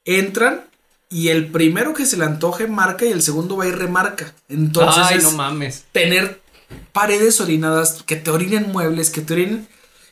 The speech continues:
Speaker 1: En ocasiones por eso es andar, dejarlos entrar y andarlos cuidando, güey, como niño
Speaker 2: Sí.
Speaker 1: chiquito, güey.
Speaker 2: Sí.
Speaker 1: De verdad, porque uno marca, otro marca, otro marca. Y quieras o no, las, las hembras, pues, el piso, creo, nada más.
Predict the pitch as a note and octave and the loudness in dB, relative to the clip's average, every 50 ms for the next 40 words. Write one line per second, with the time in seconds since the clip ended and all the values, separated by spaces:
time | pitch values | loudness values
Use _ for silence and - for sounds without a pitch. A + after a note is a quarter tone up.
0 | _ - E3 F3+ F3 F3+ - - F3 F#3+ A3 C#4+ - - F#3+ F3 F3+ F#3 F#3 - | _ -4 -2 -2 -2 0 0 0 0 2 0 0 0 0 2 2 2 2 0 0
1 | G#3+ G#3 G#3 G#3 G#3 G3+ F#3 F3+ E3 F3 G3+ A#3 C#4+ C4+ C4 F#3+ D#3+ F3 F#3 G#3 | -2 0 0 0 0 0 0 0 0 0 0 0 2 0 0 0 0 2 2 2
2 | G#3+ G3+ G3 G3 F#3+ G#3+ B3 - - - F#3 F3+ F3+ G3 A#3+ C4+ C4+ C4 A#3+ G3 | 2 2 2 2 2 2 0 -2 -2 -2 -2 0 0 0 0 0 0 0 0 0
3 | E3 D#3 D#3 E3 E3+ F3+ F3+ F#3+ A3+ C4 - - - - - G#3+ - - C4+ A3+ | 0 0 -2 -4 -4 -4 -4 -4 -4 -4 -2 -4 -4 -4 -6 -8 -8 -8 -6 -2
4 | F#3+ E3 D3 - - - - - - - - - - - - B2+ - - C#3 C3 | -2 -2 -2 -4 -8 -14 -18 -18 -18 -16 -18 -18 -18 -16 -16 -14 -10 -8 -8 -8
5 | B2+ B2+ - _ - - _ _ D3+ D#3+ E3 E3 E3 E3 F#3+ G3 F#3+ F#3+ - - | -8 -8 -12 _ -20 -20 _ _ -2 0 2 2 2 0 0 -2 -4 -6 -10 -4
6 | E3+ F3 D#3+ D3+ D#3+ E3+ F3 E3+ - F3 F3 G3+ A#3+ B3 A#3+ A3 G#3 G#3 F#3+ F3 | -2 -2 -2 0 -2 -4 -4 -4 -2 -2 0 2 2 2 0 -2 -2 -2 -2 -2
7 | F3 F3 - A#3 A#3+ A3+ G3 F3 - F#3 F3 - A3+ G#3+ A3 G#3 G3+ G3 - G3 | -2 -2 -2 -2 -2 -2 -2 -2 -4 -6 -8 -6 -6 -4 -4 -4 -4 -6 -8 -10
8 | G3 - - - _ _ _ _ _ _ _ _ _ _ - _ _ - F3 E3+ | -12 -12 -14 -20 _ _ _ _ _ _ _ _ _ _ -20 _ _ -6 -6 -6
9 | E3+ - - - A#3 B3+ C#4 C4+ C4+ A3+ G3 G3+ G3 G3+ G3+ G3 F3+ E3+ - - | -6 -6 -2 0 2 2 2 2 0 0 -2 -2 -4 -2 0 0 2 2 2 0
10 | - E3 D#3 D3+ D3+ D3 - - F#3 F3+ F3+ F3 F#3 G#3+ - - - - D3 - | -2 -2 -2 -2 0 0 0 0 0 -2 -2 -2 -2 -2 -4 -4 -8 -8 -8 -6
11 | - - _ _ _ _ _ _ _ _ - - D3+ D3+ D3+ D#3 D#3+ F#3+ - - | -8 -8 _ _ _ _ _ _ _ _ -10 -6 -4 -4 -4 -4 -2 -2 -2 -2
12 | E3+ D#3 - - D#3 D#3 D#3 D#3+ D#3+ D#3+ D3+ D3+ D#3 D#3 D#3+ D#3+ D#3 - - - | -2 -4 -6 -4 0 0 2 2 0 -2 -4 -4 -2 -2 -2 -4 -4 -6 -8 -10